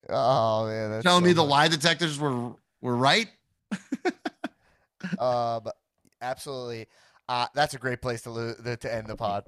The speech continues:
Speaker 1: That's
Speaker 2: Yeah.
Speaker 1: great. Tulo,
Speaker 2: Hey, man.
Speaker 1: great talking to you. Great time. Christina, thank you for your, uh, your, uh,
Speaker 2: Service.
Speaker 1: y-, your service here, <laughs> and, uh, everybody. Oh, yeah, and she did the flip up on the chair. What
Speaker 2: Yeah,
Speaker 1: is, this is
Speaker 2: that
Speaker 1: a classic episode, I think, right?
Speaker 2: Yeah,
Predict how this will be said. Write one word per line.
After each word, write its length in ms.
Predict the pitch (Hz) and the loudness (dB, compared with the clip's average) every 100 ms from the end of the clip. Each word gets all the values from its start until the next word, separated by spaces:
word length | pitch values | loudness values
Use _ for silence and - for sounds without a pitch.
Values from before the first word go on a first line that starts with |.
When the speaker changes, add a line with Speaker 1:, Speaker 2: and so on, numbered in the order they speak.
| _ | _
Speaker 1:
That's 180 | - 131 | -10 -8
Speaker 2:
Yeah. 140 | - - | -6 -4
Speaker 1:
great. 160 | 110 - _ _ - | -6 -10 _ _ -8
Tulo, 240 | 165 170 | 2 6
Speaker 2:
Hey, 100 | 147 | 8
man. 160 | 135 107 | 8 2
Speaker 1:
great 260 | 147 160 151 | 2 -2 0
talking 320 | 139 139 135 | 2 2 -2
to 60 | |
you. 100 | 139 | -8
Great 300 | 127 135 143 139 | -6 -4 -4 -2
time. 280 | 135 135 131 - | 0 0 -2 -10
Christina, 460 | 123 147 151 147 - | -12 -8 -4 -4 -2
thank 240 | 151 147 | -2 -2
you 60 | 143 | -6
for 140 | 139 | -4
your, 320 | 135 131 131 | -2 0 2
uh, 320 | 127 127 127 123 _ _ _ | 4 4 2 0 _ _ _
your, 120 | - 117 | -10 -4
uh, 40 | |
Speaker 2:
Service. 460 | 117 113 113 107 110 | 0 2 2 0 -2
Speaker 1:
y-, 140 | 107 | -8
your 140 | 117 113 | -8 -8
service 460 | 135 135 131 131 | -6 -4 -4 -6
here, 320 | 143 135 135 - | -6 -4 -4 -2
<laughs> 320 | 113 120 123 - | 0 2 0 -2
and, 360 | 147 123 120 | -2 -4 -4
uh, 180 | 117 117 | -2 -2
everybody. 380 | 123 135 131 123 135 | -2 -4 -6 -8 -4
Oh, 140 | 175 165 | -2 -2
yeah, 140 | 185 160 | -2 -2
and 80 | 147 | -4
she 120 | 156 | -10
did 140 | 160 | -12
the 60 | 151 | -10
flip 280 | - 170 180 | -4 -2 0
up 180 | 170 156 | -2 -2
on 100 | 139 | -6
the 80 | |
chair. 280 | 135 165 156 - | -6 -4 -4 -4
What 180 | 226 202 | -12 0
Speaker 2:
Yeah, 220 | 160 120 | 4 4
Speaker 1:
is, 60 | 90 | 0
this 100 | 185 233 | -2 0
is 80 | |
Speaker 2:
that 60 | 196 | 0
Speaker 1:
a 40 | |
classic 500 | 180 165 170 165 160 | 0 8 8 8 2
episode, 380 | 143 156 - 147 135 | 0 0 0 -2 -2
I 60 | |
think, 280 | 131 131 123 | -4 -6 2
right? 80 | 156 | 6
Speaker 2:
Yeah, 200 | 139 | 6